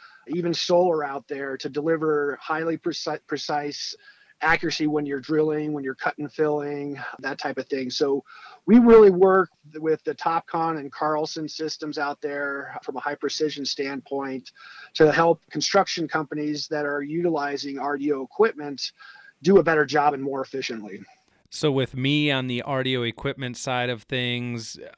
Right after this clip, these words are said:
Speaker 2: precision agriculture, all of that, essentially you guys are doing the exact same thing on the construction side, correct?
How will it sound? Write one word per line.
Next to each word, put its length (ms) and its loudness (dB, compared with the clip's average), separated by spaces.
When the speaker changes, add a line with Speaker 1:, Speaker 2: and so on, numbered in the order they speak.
Speaker 2:
precision 480 -4
agriculture, 680 -2
all 200 -2
of 140 -6
that, 300 -4
essentially 540 -4
you 160 0
guys 260 0
are 80 -4
doing 300 -4
the 100 -4
exact 480 -6
same 320 -6
thing 320 -6
on 80 -8
the 80 -10
construction 640 -6
side, 340 -10
correct? 420 -10